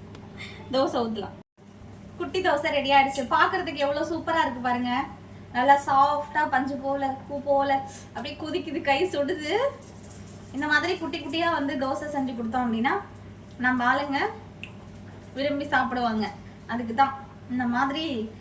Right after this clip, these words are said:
கிரிமினலா யோசிக்க வேண்டியதா இருக்கு. ஓகே, சூப்பரா வந்திருக்கு பாருங்க. அப்படியே நிலா மாதிரி வட்டமா இருக்கு பாத்தீங்களா? ஓகே, வாங்க எல்லா தோசையும்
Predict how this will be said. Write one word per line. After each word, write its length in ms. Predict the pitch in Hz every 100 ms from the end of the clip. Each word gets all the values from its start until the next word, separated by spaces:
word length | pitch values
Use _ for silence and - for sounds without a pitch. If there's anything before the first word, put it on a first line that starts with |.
| - -
கிரிமினலா 640 | 311 320 339 339 349 294
யோசிக்க 360 | 285 330 294 285
வேண்டியதா 280 | 277 262
இருக்கு. 380 | 254 254 247 - -
ஓகே, 260 | 247 311 466 466 - - -
சூப்பரா 260 | 320 330 330
வந்திருக்கு 280 | 285 277 254
பாருங்க. 240 | 247 254 240
அப்படியே 300 | 269 339 392
நிலா 300 | 339 403 381
மாதிரி 420 | 311 285 311 285
வட்டமா 500 | 294 - - 370 381
இருக்கு 280 | 330 277 285
பாத்தீங்களா? 360 | 294 302 349 339 - - - - - - - - - - -
ஓகே, 260 | 349 - 440 622 - - - - - - - - - - - - - - -
வாங்க 380 | 247 302 359 247 - - - - -
எல்லா 200 | 233 277 262
தோசையும் 680 | 285 330 370 359 311 214